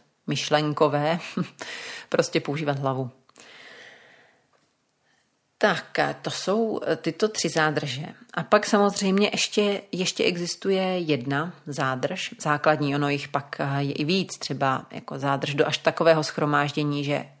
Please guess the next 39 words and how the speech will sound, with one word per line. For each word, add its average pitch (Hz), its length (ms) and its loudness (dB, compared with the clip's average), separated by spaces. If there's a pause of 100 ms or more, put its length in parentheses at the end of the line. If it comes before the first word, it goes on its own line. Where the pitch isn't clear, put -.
(100)
kůň, 147 320 -2
eh, 135 100 -6 (760)
se - 160 -12
u 143 80 -8
toho 143 140 -4
jaksi 139 240 -6
přizvedne, 147 880 -2
váhu 139 220 -2
z - 80 -12
předních 143 400 -8
nohou, 143 280 -4
jo, 143 100 -4
takové 151 360 -14
jakoby 147 260 -10
lehké, 139 460 -6 (880)
eh, 139 220 -6 (500)
řekněme, 139 600 -2 (420)
postavení 139 520 2
na 135 100 2
zadní, 151 440 2 (220)
taková 131 480 -2 (100)
leváda. 147 800 6
Já 143 140 -6 (200)
do 151 160 2
toho 147 140 4
se 151 120 -2
nechci 147 280 -2
terminologicky 156 720 2
teď 156 140 2
pouštět, 156 420 2
protože 156 260 -2
to 156 120 0
bych 147 160 -2
zas - 160 -4
musela 151 320 -6
čtvrt 147 220 -6
hodiny 147 240 -4
vysvětlovat, 147 640 0
ale 156 200 2